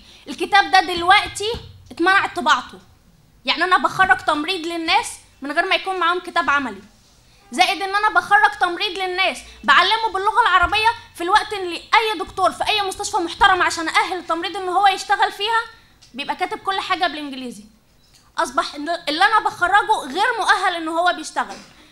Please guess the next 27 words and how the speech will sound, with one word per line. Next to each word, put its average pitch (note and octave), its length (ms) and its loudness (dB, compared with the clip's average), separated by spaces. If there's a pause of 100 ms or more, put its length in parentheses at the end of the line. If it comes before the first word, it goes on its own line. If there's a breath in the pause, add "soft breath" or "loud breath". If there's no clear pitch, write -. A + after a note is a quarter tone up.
(180 soft breath)
تمريض E4+ 320 -2
من G4+ 80 -6
حقه G4 220 2
على F#4 180 6
النقابة F#4 400 0
إن F#4+ 120 -2
هي F#4+ 300 2
تعمل E4+ 240 0
له F#4+ 80 0
دورات. D4 460 0 (500 soft breath)
الدورات D#4+ 400 4 (400)
إن G#4+ 240 -4
تمت A4 560 2
تتم G4+ 300 -4
بشكل F4+ 320 -2
هزلي A#3 560 -2
والأعضاء D4+ 500 0
محدودين D#4 500 -6
جدا. G#3 340 -10 (400)
يعني C4+ 200 -2
إيه E4 60 0
أعمل G4 300 2
دورة G4 200 4
في G4 160 -6
أساسيات D#4+ 520 -4
مهنة G4 300 -4
التمريض E4 460 -4